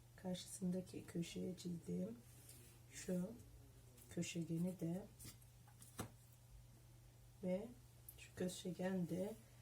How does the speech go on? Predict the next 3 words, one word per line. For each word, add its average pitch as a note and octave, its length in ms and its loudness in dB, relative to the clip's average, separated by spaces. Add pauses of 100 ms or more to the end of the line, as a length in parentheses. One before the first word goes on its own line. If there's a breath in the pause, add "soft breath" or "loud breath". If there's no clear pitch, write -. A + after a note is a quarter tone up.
(340 loud breath)
karemizin G3 800 8 (1300)
simetri F#3 580 6
doğrusu. F3 580 6